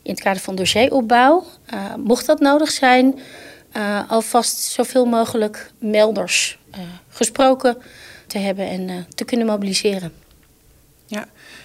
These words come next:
Speaker 2: en na dat buurtonderzoek hebben jullie ook gesprek met, eh, slachtoffers, maar ook daders. Kan je
Speaker 1: Ja.
Speaker 2: daar wat over vertellen?
Speaker 1: Ja. Ja, eh, we, we spreken inderdaad zowel de slachtoffers als de daders.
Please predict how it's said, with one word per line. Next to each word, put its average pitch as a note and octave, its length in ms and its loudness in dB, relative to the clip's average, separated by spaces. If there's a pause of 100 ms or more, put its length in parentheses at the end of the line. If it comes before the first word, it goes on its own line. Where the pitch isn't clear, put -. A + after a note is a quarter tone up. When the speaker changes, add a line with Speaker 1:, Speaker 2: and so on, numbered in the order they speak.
(120)
Speaker 2:
en G3+ 120 -2
na G3 140 2
dat G3+ 160 2
buurtonderzoek G3 640 -4
hebben F#3 240 -6
jullie F3 160 -4
ook E3+ 120 -8
gesprek - 500 -8
met, E3 380 -8 (220)
eh, E3+ 100 -10 (380)
slachtoffers, - 720 -8 (240)
maar F3 200 -4
ook A3 160 -2
daders. F#3 460 -4
Kan - 120 -6
je A#3 60 4
Speaker 1:
Ja. G#3+ 60 0
Speaker 2:
daar A3 120 -2
wat A3+ 180 -8
over G#3 180 -6
vertellen? - 480 -10
Speaker 1:
Ja. - 140 -10 (840)
Ja, G#3+ 120 4
eh, A3 600 0
we, A3 160 -4
we A#3 80 -2
spreken A#3+ 320 2
inderdaad G#3 280 -2
zowel A3+ 260 4
de A3+ 60 0
slachtoffers - 720 -4
als F#3 300 -4
de F3+ 120 -6
daders. C#4 640 0